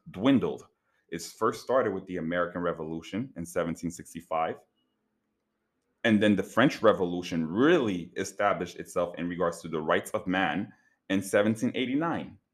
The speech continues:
which ended in seventeen ninety-nine. So in seventeen ninety-nine, the rights of men was established as legal doctrine and law that all men are equal in the eyes of God. We will no longer live by the rules and the authority of the king, which was bestowed to the kings by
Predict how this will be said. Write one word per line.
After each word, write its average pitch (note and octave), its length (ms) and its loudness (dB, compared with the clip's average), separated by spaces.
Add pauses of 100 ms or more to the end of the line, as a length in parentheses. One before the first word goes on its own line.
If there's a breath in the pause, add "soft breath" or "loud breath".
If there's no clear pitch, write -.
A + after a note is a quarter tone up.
(520)
which A#2+ 180 -6 (160)
ended C3 420 6
in A#2+ 360 4
seventeen F3 420 2
ninety-nine. G#2+ 580 2 (1080 soft breath)
So B2 300 4
in C3 120 6
seventeen F#3 380 4
ninety-nine, A#2+ 480 6
the F#2+ 60 2
rights B2+ 360 4
of B2 140 0
men A2+ 200 6
was G2+ 160 2
established F2 560 0
as E2 240 0
legal C3 380 0
doctrine F2+ 540 2
and F#2 180 0
law D2+ 360 2 (260 loud breath)
that F2+ 220 2 (100)
all C3+ 200 6
men A#2+ 240 4
are G2+ 200 2
equal G2+ 220 -4
in G2+ 40 0
the G#2 160 -2
eyes F2 160 -2
of G2 160 -6
God. D#2 260 0
We F2+ 120 0
will F2 60 4
no G#2 180 6
longer A#2 420 4
live F2+ 320 4
by E2+ 160 6
the D#2+ 120 -2
rules G2+ 440 2
and F#2 100 2
the - 80 0
authority F2+ 440 0
of F2 80 -2
the G2+ 80 -4
king, F2 400 -8
which - 160 -18
was E2+ 140 -20
bestowed A2+ 520 -4
to G2+ 80 -8
the F#2 80 -8
kings A2+ 460 -6
by F2 400 -2